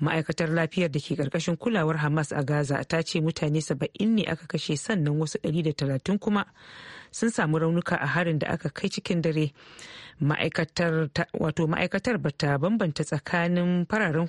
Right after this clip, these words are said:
hula da mayaka a alƙalaman waɗanda lamarin ya ritsa da su ba.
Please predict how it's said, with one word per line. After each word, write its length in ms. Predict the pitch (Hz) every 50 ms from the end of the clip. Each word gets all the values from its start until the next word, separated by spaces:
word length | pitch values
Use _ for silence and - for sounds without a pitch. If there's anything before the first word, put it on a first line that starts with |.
| -
hula 280 | - 156 143 160 160 160
da 100 | 147 151
mayaka 500 | 143 175 208 185 143 - - - 151 156
a 240 | - - 143 139 139 -
alƙalaman 560 | 156 156 - - - 170 170 175 170 156 147 151
waɗanda 420 | - - 165 156 147 143 147 143 156
lamarin 340 | 175 170 160 156 156 147 147
ya 80 | 156
ritsa 300 | 156 240 233 - 165 143
da 80 | 127 151
su 240 | - - - 151 143
ba. 240 | 131 147 139 139